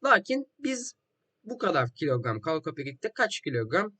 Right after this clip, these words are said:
bakır bulunduğunu doğru bir şekilde hesapladık. Gerisi çok önemli değil. Sadece göstermek istediğim şeydi. Mantığını göstermek istemiştim.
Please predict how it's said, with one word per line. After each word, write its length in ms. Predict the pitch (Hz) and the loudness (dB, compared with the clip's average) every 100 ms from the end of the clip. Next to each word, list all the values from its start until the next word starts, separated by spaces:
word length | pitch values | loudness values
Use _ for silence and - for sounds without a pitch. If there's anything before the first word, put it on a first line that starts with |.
| _ | _
bakır 360 | 151 175 170 127 | -2 0 0 0
bulunduğunu 540 | 123 127 143 185 220 | 0 0 0 0 2
doğru 240 | 233 175 139 | 4 4 2
bir 60 | |
şekilde 340 | - - - 190 | -6 -8 -2 0
hesapladık. 520 | - - - - - | 0 -6 -10 -20 -6
Gerisi 300 | 196 - - | -6 -4 -6
çok 220 | 143 127 | -6 -4
önemli 320 | 98 98 120 | -4 -2 -4
değil. 180 | 90 71 | -6 -10
Sadece 380 | - 156 - - | -6 -4 -4 -4
göstermek 520 | 123 98 - 76 - | -4 -4 -4 -6 -8
istediğim 340 | - - 76 85 | -16 -12 -10 -10
şeydi. 420 | - 80 - - _ - | -10 -12 -16 -20 _ -4
Mantığını 400 | 139 113 120 98 | -2 -2 -4 -6
göstermek 500 | 73 - - - - | -8 -10 -14 -14 -16
istemiştim. 480 | - 64 - - | -16 -14 -14 -18